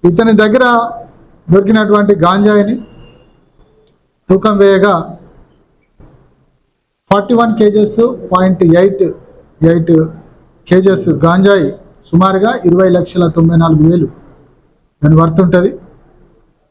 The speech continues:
అది సీజ్ చేయడం జరిగింది. మం-, మంతని సైడ్ నుంచి పెద్దపల్లి ఫ్లైఓవర్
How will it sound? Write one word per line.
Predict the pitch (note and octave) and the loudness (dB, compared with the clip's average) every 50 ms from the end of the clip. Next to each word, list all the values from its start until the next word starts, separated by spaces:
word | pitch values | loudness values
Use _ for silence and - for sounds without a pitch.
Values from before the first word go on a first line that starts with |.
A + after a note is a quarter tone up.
| _ - | _ -2
అది | E3 F3+ F3+ F3 F3 - - | 0 2 2 0 0 -4 -2
సీజ్ | - G3 G#3 F#3 | -2 0 2 2
చేయడం | G#3+ G#3+ G#3 G3+ F#3+ F#3 | 2 2 2 2 2 2
జరిగింది. | F#3 F3+ F3+ F#3 F#3+ F#3+ G3 C4 - - - - - - - - - - - - - - - - - - - - - - - - B2 - - B2 B2 B2 B2+ C3 - - - _ _ - | 2 2 2 2 2 2 0 -2 -4 -6 -10 -10 -10 -10 -10 -10 -8 -8 -8 -8 -8 -10 -10 -12 -14 -16 -20 -20 -20 -20 -20 -18 -16 -16 -14 -14 -14 -14 -16 -18 -18 -20 -20 _ _ -2
మం-, | D#3 E3+ F#3 E3+ - - - - - - C#3+ | 0 2 2 2 0 -4 -16 -20 -12 -4 -2
మంతని | D#3+ F3+ F#3 A3+ A3 A#3 G#3+ - | -2 0 0 2 0 0 0 0
సైడ్ | G#3 G3 G3 G3 F#3+ | 0 0 2 2 0
నుంచి | F#3 E3+ - B3 C4 - - | 0 -2 -2 -4 -4 -2 -2
పెద్దపల్లి | G3 F3 G3+ G3+ G#3 G3+ G3 G3+ - - - - - - - _ - | 0 0 0 0 0 0 2 2 2 2 0 -2 -8 -10 -14 _ -6
ఫ్లైఓవర్ | E3 E3+ F3+ F#3+ G3 G3 G3 G3 F#3 | -2 0 0 2 2 2 0 0 -2